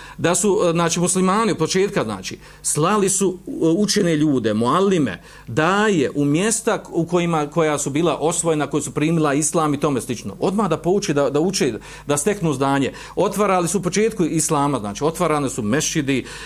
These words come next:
e, medrese, škole, da bi se širio šerijetsko znanje. A to je, braćo, i ovo što ovdje mi imamo ovdje.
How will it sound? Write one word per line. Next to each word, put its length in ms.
e, 340
medrese, 640
škole, 560
da 100
bi 60
se 120
širio 360
šerijetsko 400
znanje. 300
A 140
to 180
je, 60
braćo, 240
i 60
ovo 120
što 160
ovdje 240
mi 140
imamo 320
ovdje. 240